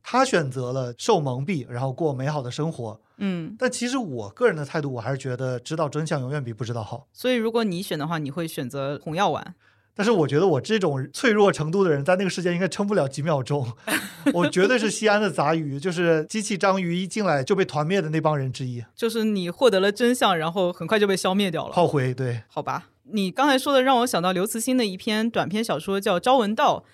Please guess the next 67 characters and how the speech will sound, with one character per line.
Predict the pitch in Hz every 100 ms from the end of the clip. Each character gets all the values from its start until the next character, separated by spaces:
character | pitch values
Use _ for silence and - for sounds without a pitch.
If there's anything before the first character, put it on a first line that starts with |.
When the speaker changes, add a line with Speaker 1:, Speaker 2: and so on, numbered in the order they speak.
| _ - 170
Speaker 1:
哦， | 185
Speaker 2:
他 |
其 | 202 240
实 |
就 | 247
是 | 254
说， |
Speaker 1:
妻 | -
子 | 226
可 | 156
以。 |
Speaker 2:
哎， | 226
对， | - 269 254 220
他 | 226 240
其 | 254
实 | 247
就 | 254
说 | 269 254
一 | 220
个 | 226 226
外 | 247
星 | 226 226
人 | 196 208
降 | 240 196
临 | 180
了 | 196
地 | 247
球， | 196 185 156
然 | 170 170
后 | 185
他 | 220 220 240
提 | 214
出 | 220 240
一 | 220
个 | 214 202 185
交 | - 294 311
易， | 311 180
就 | 208
是 | 208
他 | 202
可 | 302
以 | 294
告 | 294
诉 | 285
任 | 294 285
何 | 247
一 | 220
个 | 208
人 | 214
宇 | 196
宙 | 240 233
的 |
真 | 208 262
相， | 285 226 175
但 | 202
是 | 214 185 175
代 | 285 233
价 | 208 190
是 | 190 208 180
下 | 180 247
一 | 208
秒 | 160
就 | 180
把 | 185
他 | 160
毁 | 214 165
灭。 | 165 196 160